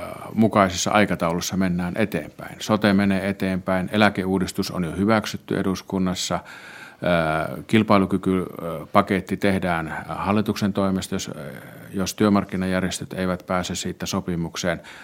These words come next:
Me olemme kaikissa isoissa asioissa edenneet aikataulun mukaisesti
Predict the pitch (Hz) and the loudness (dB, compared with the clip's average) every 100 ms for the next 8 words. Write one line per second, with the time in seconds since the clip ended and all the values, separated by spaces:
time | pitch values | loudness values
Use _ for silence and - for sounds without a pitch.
0 | - 123 104 82 - 120 123 113 - - | -2 4 4 2 2 2 2 0 0 0
1 | 110 107 101 - 98 98 92 - 90 90 | 0 0 0 0 0 0 -2 -2 -4 -6
2 | - - - 107 101 87 87 - 98 87 | -16 -18 -2 4 4 4 2 4 4 2
3 | 85 85 85 87 90 80 78 82 - - | -2 -4 0 0 0 0 -2 -4 -8 -8
4 | - | -10